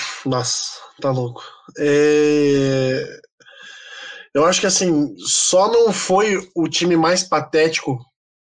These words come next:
que se classificou hoje, a Austrália, porque teve vontade. Porque a gente, nossa, porque olha, podemos começar a falar de Argentina e Polônia, João?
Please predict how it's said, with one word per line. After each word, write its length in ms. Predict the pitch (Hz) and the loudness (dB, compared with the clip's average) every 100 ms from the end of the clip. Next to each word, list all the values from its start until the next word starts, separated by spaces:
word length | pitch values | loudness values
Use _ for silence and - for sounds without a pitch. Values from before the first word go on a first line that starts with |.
| _ _ _ _ | _ _ _ _
que 120 | - | -8
se 140 | 143 - | -6 -2
classificou 480 | 151 139 - 147 143 | -2 -2 -4 0 4
hoje, 320 | 170 143 - - | 2 0 -6 -4
a 40 | |
Austrália, 640 | 135 131 139 151 160 120 - _ - - - - - _ | -4 -2 0 2 2 -2 -8 _ -20 -20 -20 -20 -20 _
porque 140 | - | -8
teve 140 | 147 160 | -2 0
vontade. 580 | 156 180 190 139 127 - | 2 2 2 0 -2 -6
Porque 240 | - 156 | -4 0
a 40 | |
gente, 300 | 143 151 156 | 2 0 0
nossa, 480 | 156 143 - - - | 0 0 0 0 -4
porque 140 | 135 156 | -2 2
olha, 400 | 170 190 190 190 _ | 4 2 0 -4 _
podemos 300 | - 170 190 | -2 0 0
começar 340 | 185 185 170 165 | 2 0 2 0
a 40 | |
falar 220 | 156 160 | 2 0
de 100 | 151 | 2
Argentina 500 | 147 143 135 160 190 196 160 139 131 127 | 2 0 0 0 2 2 2 2 2 0
e 340 | 139 131 127 127 | -2 -2 -2 -2
Polônia, 680 | 139 139 175 214 202 165 139 | 0 2 2 2 2 2 0
João? 200 | 127 117 | -4 -10